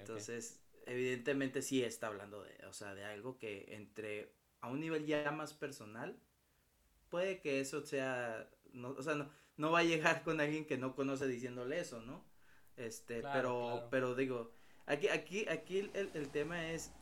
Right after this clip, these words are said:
Speaker 2: uno lo puede interpretar desde donde viene, ¿no? Lo podemos interpretar de, de, de, de, de nuestras diferencias culturales o lo que sea. Origina-, o sea, si nosotros vamos a,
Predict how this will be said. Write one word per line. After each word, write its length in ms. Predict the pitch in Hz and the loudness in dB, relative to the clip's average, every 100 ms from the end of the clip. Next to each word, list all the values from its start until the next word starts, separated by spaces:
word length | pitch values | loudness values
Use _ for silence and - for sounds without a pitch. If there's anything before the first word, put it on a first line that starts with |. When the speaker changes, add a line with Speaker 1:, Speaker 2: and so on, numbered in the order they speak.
| - - - - | -20 -18 -18 -8
Speaker 2:
uno 300 | 135 170 220 | -4 0 2
lo 160 | 202 - | 2 2
puede 160 | 156 | 0
interpretar 520 | 185 180 135 123 127 151 | 0 -2 -4 -2 -2 -2
desde 200 | 165 143 | 0 0
donde 300 | 120 117 104 | -2 -4 -4
viene, 420 | 120 135 120 104 | 0 0 -2 -8
¿no? 180 | 95 160 - - - - - - | -14 -16 -20 -20 -20 -20 -20 -20
Lo 140 | - 113 | -14 -6
podemos 280 | 120 127 165 | -4 -2 -2
interpretar 640 | 139 131 - 110 120 131 | -2 -2 -2 -4 0 0
de, 340 | 143 143 127 113 | 2 2 2 -2
de, 200 | 110 113 | -4 -6
de, 360 | 113 110 104 | -6 -6 -6
de, 460 | 95 101 98 - - | -8 -10 -12 -16 -18
de 120 | - 110 | -14 -12
nuestras 320 | 110 117 113 | -10 -6 -4
diferencias 540 | 113 120 117 117 139 | -4 -4 -4 -4 -6
culturales 920 | - 120 - 110 110 135 135 131 123 | -6 -10 -8 -4 0 0 0 -2 -4
o 80 | 117 | -8
lo 120 | 107 | -14
que 100 | 104 | -14
sea. 320 | 104 120 113 - - - - _ _ _ | -8 -6 -6 -10 -20 -20 -20 _ _ _
Origina-, 540 | 127 131 127 127 127 | 0 0 0 -2 -2
o 60 | 127 | -2
sea, 100 | 131 | -4
si 140 | 131 127 | -6 -4
nosotros 580 | 123 117 139 190 185 | -4 -2 -2 0 0
vamos 420 | 143 139 156 165 151 | 4 4 4 0 -4
a, 200 | 123 | -4